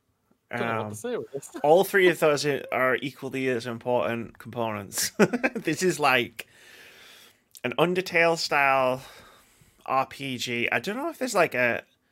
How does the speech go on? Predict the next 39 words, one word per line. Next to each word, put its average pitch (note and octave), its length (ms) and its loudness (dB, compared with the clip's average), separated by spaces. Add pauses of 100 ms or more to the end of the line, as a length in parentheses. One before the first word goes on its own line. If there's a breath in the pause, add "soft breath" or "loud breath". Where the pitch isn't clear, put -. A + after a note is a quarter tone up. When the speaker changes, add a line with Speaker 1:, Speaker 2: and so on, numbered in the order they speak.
(520)
Speaker 2:
if - 160 -6
there's, D#3 140 0
like, D3 160 0
a C3 80 0
genre A#2 400 -4
name A2 340 -2
for C#3+ 240 0
Undertale, D#3+ 400 2
because C3+ 220 -6
Undertale C3+ 380 -4
is A#2+ 100 -4
like A#2 200 -4
a A2+ 280 -4
deconstruct-, B2 640 -6
it's A#2 220 -6
like C#3+ 120 -2
a B2 40 -10
deconstruction A2+ 760 -8
of G#2+ 80 -10
video A#2 280 -4
games G#2 280 -12
and A2 80 -10
a G#2+ 40 -10
deconstruction A2+ 840 -8
of C3+ 80 -8
an C#3 80 -10
R C#3+ 140 -4
P C#3+ 180 -10
G, D3+ 240 -14 (1600 loud breath)
as A#2 120 -8
opposed A#2+ 320 -2
to G#2+ 40 -10
Speaker 1:
So A#2 60 -4
Speaker 2:
necessarily A2 520 -2
Speaker 1:
acid. A2 60 -2
Speaker 2:
an G#2+ 60 -2
R G#2 100 -6
P A2 220 -10
G. A2 260 -8